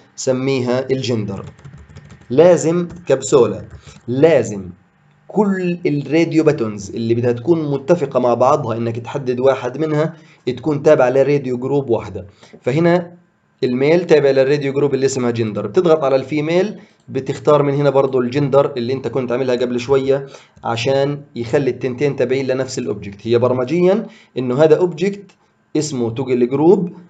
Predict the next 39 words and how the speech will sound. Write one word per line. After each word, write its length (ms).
بيكون 880
مسجل 580
فيه 420
الاول، 360
البتون 260
الاول 340
والبتون 320
الثاني، 320
فبتيجي 320
للبتون 340
الاول 360
بتحكي 380
له 180
انه 320
برمجيا 500
هذا 140
الكلام 260
بيصير 260
من 120
غير 140
ما 80
انت 120
تعرف. 320
البتون 300
الاول 440
بتحكي 340
له 60
التوجل 340
جروب 220
تبعتك 480
هو 480
الجندر، 580
والبتون 880
الثاني 480
توجل 340
جروب 200
تبعتك 460
هي 140
الجندر. 420